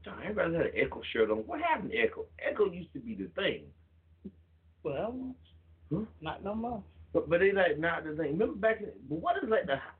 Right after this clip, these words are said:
Speaker 1: the line, the fashion?
Speaker 2: Oh, we got ninety seconds.
Speaker 1: No, she got ninety seconds.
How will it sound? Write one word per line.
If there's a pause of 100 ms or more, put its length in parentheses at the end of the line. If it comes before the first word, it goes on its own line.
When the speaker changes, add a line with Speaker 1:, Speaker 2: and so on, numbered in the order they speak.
Speaker 1:
the
line,
the (100)
fashion? (1500)
Speaker 2:
Oh,
we
got
ninety
seconds.
Speaker 1:
No, (120)
she
got
ninety
seconds.